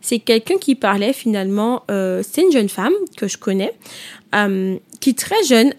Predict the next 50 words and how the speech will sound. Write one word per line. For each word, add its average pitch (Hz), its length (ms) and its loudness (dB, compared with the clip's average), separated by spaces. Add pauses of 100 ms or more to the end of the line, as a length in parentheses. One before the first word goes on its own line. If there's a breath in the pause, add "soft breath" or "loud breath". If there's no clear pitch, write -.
a, 185 720 2
a 190 80 2
été, 233 400 2
a, 175 200 0
a 196 160 -2
touché - 320 -2
à 370 60 0
l'argent 214 320 2
très 202 220 -4
vite, 190 260 -6
hein, 185 180 -4
très - 220 -6
jeune, 190 220 -2
très 190 180 -6
vite. 185 220 -8
Elle 185 80 -8
a, 127 200 -6
elle 143 120 -8
a 147 100 -4
eu 190 80 -6
beaucoup 226 300 -2
d'argent. 233 640 2 (320 loud breath)
Elle 202 100 -4
pouvait 214 220 -2
se 214 100 -2
faire 190 180 -4
des 190 120 -4
dix 196 180 0
mille 254 200 4
euros 226 220 2
par 208 220 -2
mois, 202 160 0
des 202 140 -2
vingt 202 160 -2
mille 254 180 2
euros 226 220 2
par 214 200 -4
mois 208 140 -2
et 202 60 -2
tout 190 140 -6
ça. 233 200 -2 (420 loud breath)
Et 214 120 4
elle 262 60 4
expliquait 320 440 0
qu'elle 233 160 2
vivait 214 200 2
loin 294 120 4
de 302 60 0
sa 254 160 0
famille. 214 400 0